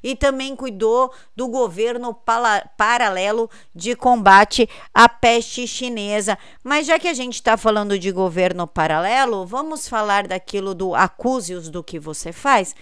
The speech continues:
Claro que vamos. Por quê? Porque a esquerda é mestre em fazer isso. Uma matéria do Terra diz o seguinte: "B B B da C P I. Rede paralela de informações abastece senadores na C P I da covid.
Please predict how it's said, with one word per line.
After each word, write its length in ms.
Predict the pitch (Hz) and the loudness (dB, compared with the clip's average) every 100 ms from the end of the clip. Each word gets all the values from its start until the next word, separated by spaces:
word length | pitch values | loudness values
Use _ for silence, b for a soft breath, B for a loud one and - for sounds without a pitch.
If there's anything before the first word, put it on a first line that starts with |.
| b b - | b b -14
Claro 380 | - 311 269 226 | 2 6 6 4
que 140 | - | -4
vamos. 540 | 196 175 170 160 180 - | -8 -8 -8 -10 -14 -16
Por 240 | - - | -10 -10
quê? 180 | - 226 | -4 -4
Porque 240 | 208 - | -4 -8
a 60 | 269 | -6
esquerda 520 | 240 - 226 226 214 - - | -4 -4 -4 -4 -4 -8 -8
é 160 | 247 | -8
mestre 640 | 226 175 196 226 - 220 202 B B | -8 -6 -2 -2 -2 -6 -8 B B
em 220 | - 226 | -10 -10
fazer 380 | 208 208 196 185 | -4 -2 -2 -2
isso. 360 | 156 127 - 143 B B B - | -4 -6 -10 -14 B B B -8
Uma 220 | 285 320 | -2 0
matéria 500 | 311 302 311 302 262 | 0 0 2 4 2
do 140 | 202 | 0
Terra 380 | 196 214 240 226 | 0 4 4 2
diz 220 | 208 233 | -4 -10
o 60 | 247 | -10
seguinte: 680 | - 247 185 226 190 - b b b | -10 -10 -12 -14 -16 -18 b b b
"B 240 | - 170 226 | -8 2 2
B 220 | 190 214 | 2 0
B 320 | 175 233 285 | 2 0 0
da 160 | 233 269 | -2 -6
C 200 | - 277 | -6 -8
P 160 | - | -6
I. 320 | 294 208 214 202 b b - | -6 -6 -8 -14 b b -6
Rede 400 | 226 262 254 277 | -2 -2 -4 -8
paralela 680 | - 240 202 185 185 190 185 | -2 0 0 0 -2 -4 -6
de 100 | 180 | -10
informações 880 | 180 196 190 202 202 220 240 240 b b - | -12 -8 -6 -6 -8 -10 -10 -12 b b -4
abastece 920 | 226 214 240 226 - 185 202 - 202 | -2 4 4 2 -4 -4 -4 -4 -6
senadores 840 | - - 233 240 185 185 196 214 | -4 -4 -2 -2 -2 -6 -6 -8
na 160 | 196 214 | -10 -12
C 180 | 208 226 | -8 -8
P 360 | - 220 175 | -4 -4 -4
I 40 | 175 | -6
da 160 | 175 | -8
covid. 640 | 196 233 226 190 226 165 | -6 -6 -6 -8 -12 -12